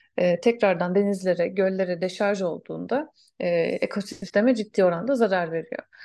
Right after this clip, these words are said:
Aynı zamanda, e, yerli firmalarımız için de bu büyük bir ekonomik problem oluşturuyor. Çünkü devamlı olarak boyama proseslerini yürütmek için yeni su harcamak durumunda kalıyorlar.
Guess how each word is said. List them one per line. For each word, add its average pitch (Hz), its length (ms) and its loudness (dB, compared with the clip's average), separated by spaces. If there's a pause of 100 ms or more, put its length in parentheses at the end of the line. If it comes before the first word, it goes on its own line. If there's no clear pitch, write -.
(240)
Aynı 220 280 2
zamanda, 214 680 4 (300)
e, 180 40 2 (680)
yerli 196 380 2
firmalarımız 214 720 0
için 190 260 -8
de 202 80 -2
bu 208 140 -4
büyük 220 240 0
bir 214 60 2
ekonomik 196 460 -8
problem 170 400 -2
oluşturuyor. 196 680 0 (220)
Çünkü 190 260 0
devamlı 202 360 4
olarak 202 360 0
boyama 202 300 2
proseslerini 170 680 -6
yürütmek - 540 -6
için - 260 -6 (240)
yeni 220 240 4
su 240 180 -2
harcamak 170 600 -2
durumunda 170 480 -6
kalıyorlar. - 520 -2